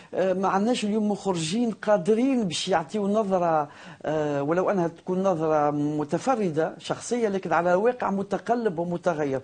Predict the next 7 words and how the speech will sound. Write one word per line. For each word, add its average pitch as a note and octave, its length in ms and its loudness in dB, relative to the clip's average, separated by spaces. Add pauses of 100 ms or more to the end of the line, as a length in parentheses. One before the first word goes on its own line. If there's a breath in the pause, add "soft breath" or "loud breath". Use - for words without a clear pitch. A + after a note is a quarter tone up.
(340 loud breath)
صحيح B3 440 -2
ال-، F#3 320 0
التعبير، F3+ 800 0
حرية F3 240 0
التعبير F#3 440 0
اليوم F#3+ 280 -2
موجودة، E3 520 -2